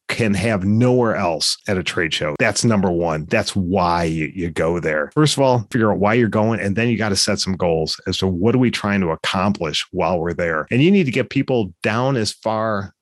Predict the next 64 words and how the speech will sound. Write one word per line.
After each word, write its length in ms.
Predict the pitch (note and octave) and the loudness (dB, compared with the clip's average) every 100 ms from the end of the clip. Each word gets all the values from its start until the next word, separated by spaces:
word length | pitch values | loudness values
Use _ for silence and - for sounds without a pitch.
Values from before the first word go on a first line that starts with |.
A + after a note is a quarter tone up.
| - | 0
through 160 | D3+ | 4
the 120 | B2 | 4
sales 420 | - - B2+ A2+ - | 2 2 2 2 0
funnel 340 | A2 G#2 F#2+ | 0 0 -2
as 100 | F#2 | -2
you 60 | G2+ | -4
possibly 400 | G#2 G#2+ - F2 | -4 -4 -4 -8
can. 320 | - G#2 D2+ - | -4 -4 -4 0
I 40 | |
don't 60 | E3+ | 2
know 80 | C3+ | 4
where 220 | A#2 C#3 | 4 4
that 160 | C3 A#2+ | 2 2
is 220 | A#2 A2+ | 2 0
for 160 | - | 0
you. 280 | G2+ E2 D2 - | 0 0 -4 -2
If 60 | |
you 60 | F#3 | 0
haven't 140 | F3 | 2
figured 220 | - C3+ | 0 -2
out 80 | C#3+ | 0
what 120 | B2+ G#2+ | 0 -2
your 80 | |
sales 320 | G2+ B2 B2 - | -2 0 0 -2
funnel 380 | C3+ G2+ G2 | -2 -2 0
is 160 | B2 C3 | 0 0
yet, 240 | C#3+ C3+ | 0 0
we're 160 | A#2+ D3 | 2 2
just 180 | C#3+ - | 2 0
trying 160 | C#3 B2 | 0 0
to 60 | |
get 200 | G#2 F#2 | 0 -2
leads, 560 | A2 B2+ C3 B2 A#2 - - | 0 0 2 0 -4 -6 -2
and 180 | A2 G#2 | 2 4
we're 120 | G#2 | 4
gonna 120 | G2 | 2
follow 300 | F2+ A#2+ A#2 | 0 0 2
up 140 | A#2 A#2 | 2 0
on 120 | A2 | 0
those, 340 | A2+ A2 G2+ | 0 0 -2
to 240 | - G#2+ E2+ | -4 -4 -2
qualifying 760 | - - C#3+ C3 - A#2 A#2 A2 | -2 2 4 2 0 0 0 0
those 240 | G#2+ G2 | 0 0
leads, 420 | A2 G#2+ F#2+ - | 0 2 0 -2
to 360 | - G2+ F2 E2+ - | -2 0 0 -4 -4
can 120 | A2+ | -2
I 200 | F#2+ F2+ G2 | 0 -2 -2
write 280 | G2 A#2+ | 0 2
an 100 | A2+ | 2
order 300 | A2 G#2+ A2 G2+ | 2 2 2 0
or 40 | |
an 80 | F2+ | 0
initial 360 | F2 A#2+ - A2+ | 0 -2 0 0
order 260 | A2 G#2 | 2 0
or 60 | F2+ | 0
set 200 | - C3 | 0 0
up 100 | A#2 | 0
appointments, 600 | G#2 - G#2+ F#2+ G2+ - | -2 -2 -2 0 -2 0
whatever 300 | A2 B2 C3 | 0 0 0
that 180 | A2+ A2+ | 0 2
is, 240 | A2 F2 | 2 0
get 220 | - A2+ A2+ | -2 -2 0
them 180 | A#2 | 0
as 100 | F#2+ | 0